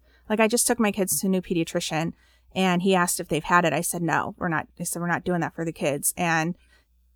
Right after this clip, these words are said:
I said, "I am, you know, but my kids are not." And he said, "Good, I don't recommend it."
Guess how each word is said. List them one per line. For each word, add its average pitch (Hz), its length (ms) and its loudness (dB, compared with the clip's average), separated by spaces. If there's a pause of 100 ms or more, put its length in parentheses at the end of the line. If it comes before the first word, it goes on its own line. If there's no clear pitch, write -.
(140)
I 196 60 0
said, 185 180 2
"I 240 120 8
am, 208 300 6
you 196 80 2
know, 196 180 4
but 175 160 0
my 175 80 0
kids 208 260 0
are 226 80 2
not." 185 380 4
And 175 600 0 (880)
he 214 160 2
said, 208 220 4
"Good, 202 220 6
I 170 60 6
don't 185 160 4
recommend 185 360 2
it." - 160 2